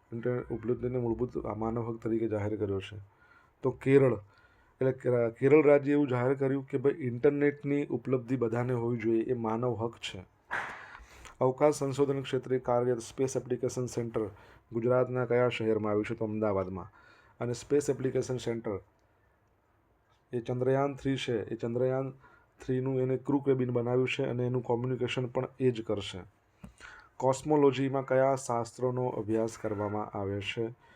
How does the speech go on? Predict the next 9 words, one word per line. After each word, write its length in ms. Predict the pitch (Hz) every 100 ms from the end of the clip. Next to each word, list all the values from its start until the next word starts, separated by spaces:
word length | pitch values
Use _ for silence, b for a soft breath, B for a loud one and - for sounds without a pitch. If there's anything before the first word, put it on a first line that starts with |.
| b b -
તો 60 |
અંતરિક્ષ 800 | - - 123 120 131 127 - 104
વિજ્ઞાન. 540 | 101 101 98 98 90 85 B B B B B
સ્માર્ટફોનમાં 800 | - 127 127 139 - 131 135 139
વપરાતો 360 | 127 123 131 127
શબ્દ 380 | - 120 120 123
એન 260 | 127 131 135 -
એફ 180 | 123 123
સી, 400 | - - 139 107